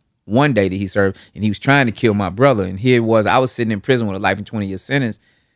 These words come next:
I shot a gun into the floor trying to do a robbery, and the bullet ricocheted and it hit a guy.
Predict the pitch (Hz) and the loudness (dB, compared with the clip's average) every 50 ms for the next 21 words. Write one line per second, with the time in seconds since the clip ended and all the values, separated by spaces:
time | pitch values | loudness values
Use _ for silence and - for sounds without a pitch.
0 | _ _ _ _ _ _ - - 110 - 143 123 113 107 98 113 123 127 127 117 | _ _ _ _ _ _ -2 -2 2 4 4 4 4 4 2 2 2 2 2 2
1 | 107 - - 104 95 - - - 131 151 151 131 104 80 - - - 127 117 113 | 0 0 -2 -2 -2 -4 -4 0 2 2 4 2 0 -2 -6 -6 -2 0 0 2
2 | 113 113 101 98 110 107 98 92 101 120 135 160 160 143 113 101 98 98 101 - | 0 0 0 0 2 2 2 2 2 2 2 2 2 0 -2 -4 -8 -14 -16 -18
3 | _ _ _ _ _ _ _ _ - 107 107 95 110 131 120 104 78 98 151 180 | _ _ _ _ _ _ _ _ -4 -4 0 2 4 4 4 2 2 2 0 0
4 | - 123 - - 117 104 104 98 98 - - 104 101 90 92 135 160 151 135 95 | 0 -2 -2 0 2 2 2 0 -4 -6 -6 -6 -6 -4 0 2 2 2 2 0
5 | 95 82 69 - | -4 -6 -8 -10